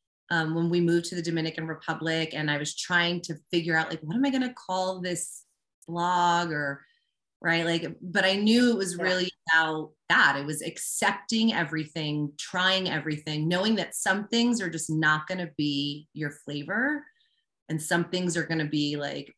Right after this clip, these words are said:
Speaker 1: bitter and not tasty, but then the other things that you do enjoy and that you do love, like,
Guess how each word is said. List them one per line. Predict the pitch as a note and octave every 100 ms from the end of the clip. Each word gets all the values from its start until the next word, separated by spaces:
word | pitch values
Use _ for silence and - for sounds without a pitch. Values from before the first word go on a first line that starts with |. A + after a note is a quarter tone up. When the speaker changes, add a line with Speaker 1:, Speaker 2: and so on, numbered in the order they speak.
| -
Speaker 1:
bitter | F3+ F3 E3 D#3+ D#3 -
and | D3+ D3 C#3+
not | D#3 D#3 -
tasty, | E3+ D#3 - D#3 D3 C#3+ D3 -
but | D#3+ D#3+
then | D#3
the | D#3 D#3+
other | F#3+ A#3 D#3+ -
things | - - D#2 D2 - - - _ -
that | D#3+ D#3+
you | E3+
do | D3+ G3 F#3+
enjoy | F3+ - D#3+ D3+ D3 C#3+
and | D#3
that | D3
you | D#3 D3
do | - E3+
love, | D#3 D#3+ D3 C3+ -
like, | C#3 C#3